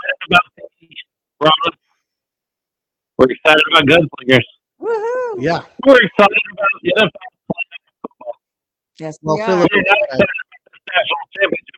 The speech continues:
Speaker 1: game right now.
Speaker 2: No,
Speaker 3: Oh, I
Speaker 2: my
Speaker 3: know,
Speaker 2: gosh,
Speaker 3: gosh.
Speaker 2: horrible.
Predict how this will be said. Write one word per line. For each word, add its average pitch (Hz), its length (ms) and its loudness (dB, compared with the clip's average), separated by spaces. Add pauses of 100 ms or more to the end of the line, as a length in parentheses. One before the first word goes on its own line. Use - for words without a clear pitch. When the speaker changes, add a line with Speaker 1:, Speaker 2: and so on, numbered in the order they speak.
Speaker 1:
game - 200 -20 (100)
right 127 100 0
now. - 1000 -10
Speaker 2:
No, 311 80 2
Speaker 3:
Oh, 247 320 8
I 170 60 -4
Speaker 2:
my 202 100 0
Speaker 3:
know, 175 80 -2
Speaker 2:
gosh, 175 440 0
Speaker 3:
gosh. 160 340 -4 (140)
Speaker 2:
horrible. 165 320 -12